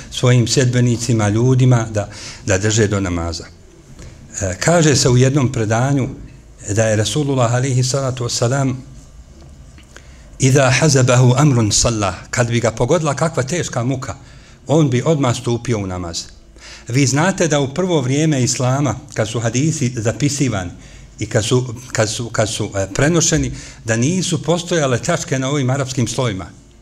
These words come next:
Nije po-, nije bilo tačaka. Da je tako ostalo sad, niko Kur'an čitao ne bi.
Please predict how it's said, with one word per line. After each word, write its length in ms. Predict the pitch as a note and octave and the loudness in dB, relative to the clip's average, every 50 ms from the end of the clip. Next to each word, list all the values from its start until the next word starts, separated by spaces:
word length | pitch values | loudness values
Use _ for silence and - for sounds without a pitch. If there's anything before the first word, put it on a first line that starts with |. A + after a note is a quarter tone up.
| - - - - - - - - | -20 -20 -20 -20 -20 -14 -6 0
Nije 260 | A#2 C3 F3 D#3+ E3 | 2 2 2 2 0
po-, 100 | - C#3+ B2+ | -4 -4 0
nije 240 | B2 C#3+ F#3+ G3 | 2 2 2 2
bilo 260 | E3 E3+ F3+ F3 D#3 - | 2 2 2 2 0 0
tačaka. 520 | - A2+ G2+ - - E2+ - - - - - - - - - - | 0 -2 -2 -2 -6 -10 -12 -14 -18 -20 -20 -20 -20 -20 -16 -12
Da 40 | A2 | -12
je 100 | G#2 - | -10 -6
tako 280 | C3 B2+ B2+ B2+ C3 | -6 -6 -4 -2 -2
ostalo 340 | B2+ B2+ B2+ - C3+ A#2+ A2 | -2 -2 -2 -4 -4 -4 -4
sad, 220 | - - C3 A#2+ B2 - | -4 -2 -2 -2 -2 -4
niko 240 | - C3 B2 - A#2 | -8 -8 -8 -8 -8
Kur'an 340 | - - C#3 B2 B2 A2 G#2 | -6 -6 -6 -4 -4 -6 -6
čitao 280 | - A2 G#2+ - G2 | -6 -8 -8 -10 -10
ne 120 | F2+ F2 F2 | -12 -12 -14
bi. 80 | - | -16